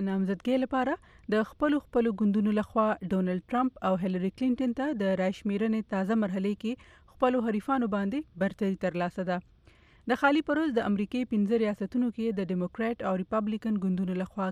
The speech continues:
کاندیدانو انتخاب لپاره رای شمیرنه شوه. د ریپبلیکن ګوند لخوا پرون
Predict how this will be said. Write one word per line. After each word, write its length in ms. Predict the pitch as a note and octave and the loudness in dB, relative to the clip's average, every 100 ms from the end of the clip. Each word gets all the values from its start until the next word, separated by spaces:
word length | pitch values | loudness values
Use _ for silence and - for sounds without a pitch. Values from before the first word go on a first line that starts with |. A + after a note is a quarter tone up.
| - | -4
کاندیدانو 500 | F#3 F3+ G3 G#3+ G3+ F3 | -4 -4 -2 -2 -2 -4
انتخاب 400 | E3+ F3+ A3+ A3 G#3+ | -6 -6 -4 -4 -4
لپاره 340 | A3 A3 B3+ G#3 | -2 -2 -2 -2
رای 160 | F3 - | -4 -4
شمیرنه 380 | F#3 F3+ F3 F3+ - | -4 -2 -2 -4 -4
شوه. 160 | F3+ F3 - - - - - - B3 | -6 -6 -10 -20 -20 -20 -18 0 2
د 100 | C4 | 2
ریپبلیکن 500 | D#4 D4+ D4 D4 B3+ | 0 0 0 0 2
ګوند 160 | B3+ B3+ | 0 0
لخوا 240 | - C4 - | -2 -4 0
پرون 240 | A3 A#3 | 0 0